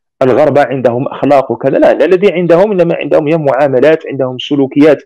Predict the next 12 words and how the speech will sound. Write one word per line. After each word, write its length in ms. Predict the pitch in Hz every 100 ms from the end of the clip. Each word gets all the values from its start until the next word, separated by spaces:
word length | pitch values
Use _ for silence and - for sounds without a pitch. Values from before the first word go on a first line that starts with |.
| _ _ _
وتلك 300 | 143 170 175
المعاملات 580 | 156 151 143 156 185 -
إنما 280 | 160 160
هي 140 | 151 147
منضبطة 760 | 151 139 151 170 160 160 160
بالضابط 640 | 196 135 110 107 165 147 143
المادي 600 | 139 147 180 170 190 285
ومنضبطة 680 | 175 170 156 165 165 - 196
بالضابط 420 | 151 120 160 147
القانوني. 460 | 139 - 117 98 - _ _ _ _
أما 160 | 139 151
قضية 460 | 151 156 180 196